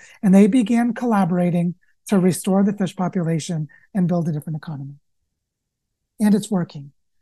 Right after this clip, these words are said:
And they've created a sustainable fishery and a different kind of tourism. You know, part of tourism is eating the seafood of Maine. So the restaurants and the culture and the national parks and the state parks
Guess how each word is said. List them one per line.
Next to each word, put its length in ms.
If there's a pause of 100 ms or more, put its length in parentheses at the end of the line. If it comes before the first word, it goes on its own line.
(160)
And 120
they've 160
created 240
a 60
sustainable 560
fishery 580 (240)
and 120
a 40
different 340
kind 200
of 80
tourism. 720 (580)
You 80
know, 120
part 240
of 80
tourism 640 (220)
is 220
eating 280
the 100
seafood 380
of 120
Maine. 420 (640)
So 160
the 120
restaurants 800
and 120
the 80
culture 600 (320)
and 160
the 60
national 460
parks 380
and 120
the 60
state 360
parks 420